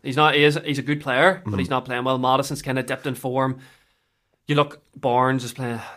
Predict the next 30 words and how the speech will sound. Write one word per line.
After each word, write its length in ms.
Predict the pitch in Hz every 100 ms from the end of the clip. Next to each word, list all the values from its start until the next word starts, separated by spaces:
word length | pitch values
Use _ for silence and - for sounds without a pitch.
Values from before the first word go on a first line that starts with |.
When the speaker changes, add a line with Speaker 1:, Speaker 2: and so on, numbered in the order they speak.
| -
Speaker 1:
not 160 | 113
playing 220 | - 113 117
that 160 | 113
great 160 | 113 -
either. 80 | 95
Speaker 2:
No. 200 | 87 87
Speaker 1:
Vardy 380 | 123 120 131 123
has 200 | 117 127
not 180 | 117
been 140 | - 117
scoring. 480 | - 123 123 117 -
They're 100 | -
missing, 460 | 135 147 151 147 131
um, 500 | 117 110 107 107 110 _ _ _ _ _ _ _ _ -
Iheanacho, 500 | 120 117 110 - 131
I 40 | 127
think, 260 | 135 127
'cause 100 | 151
Speaker 2:
Yeah. 140 | 139 147
Speaker 1:
Iheanacho 280 | 135 135 123
had 80 | -
come 140 | 123
in 140 | 123
at 100 | 135
that 160 | 135 127
stage, 480 | - 139 139 135 -
I 40 | 131
think, 160 | 135 127
a 20 |
f-, 320 | - -